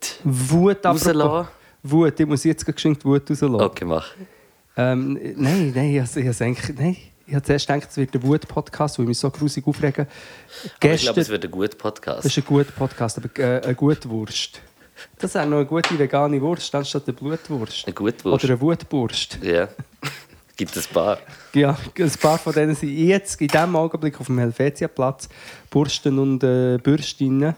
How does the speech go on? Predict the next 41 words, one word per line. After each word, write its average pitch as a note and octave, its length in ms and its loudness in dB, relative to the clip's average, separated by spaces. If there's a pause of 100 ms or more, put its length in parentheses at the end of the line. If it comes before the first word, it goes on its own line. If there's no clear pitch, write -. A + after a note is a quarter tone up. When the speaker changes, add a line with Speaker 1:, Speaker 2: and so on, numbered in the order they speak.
(600)
Speaker 1:
Und C3+ 120 2
ich C#3 60 6
möchte C3 240 0
wirklich D3 220 0
an C3 80 2
dieser C#3+ 240 2
Stelle, B2 480 0 (240)
äh, A2 260 2
s-, G#2 180 -4
äh, B2 240 -6
sagen, C#3+ 400 -2
ich A#2 80 4
rege A2+ 160 -2
mich C3+ 160 2
auf. E3 180 0
Ich A#2+ 120 -2
will B2+ 120 -2
einfach, C3 200 0
dass - 160 -6
ich C3 80 -2
es - 80 -10
gesagt E3 320 0
Speaker 2:
Ja, - 40 0
Speaker 1:
habe. D#3 80 0
Speaker 2:
du - 40 -10
bist - 100 -6
ja F2 80 -2
vorhin F#2 220 0
noch E2 80 -4
vorbeigelaufen, E2 720 -4
oder? F2+ 180 -4
Speaker 1:
Ja, C#3+ 220 4
aber D3+ 140 2
ich C#3+ 80 0
war C#3+ 240 -4
noch C3+ 140 2
nicht D#3+ 160 0
gewesen. C#3+ 180 0
Ich C#3 60 -2
bin C#3 120 0
gestern, D#3+ 680 0